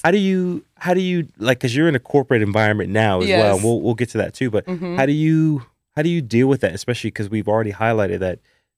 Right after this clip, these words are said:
Speaker 1: there is a massive, like, discrepancy between,
Speaker 2: Yes.
Speaker 1: you know,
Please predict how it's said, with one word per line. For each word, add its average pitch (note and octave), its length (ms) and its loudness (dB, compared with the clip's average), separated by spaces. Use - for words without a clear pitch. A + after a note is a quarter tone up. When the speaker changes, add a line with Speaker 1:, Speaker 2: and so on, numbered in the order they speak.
Speaker 1:
there G2+ 160 2
is A2 80 0
a A2 100 0
massive, F#2+ 840 -6
like, F2+ 340 -8
discrepancy F#2+ 520 -8
between, F2 580 -6
Speaker 2:
Yes. D#3 380 -14
Speaker 1:
you F#2+ 80 -4
know, F2 300 -6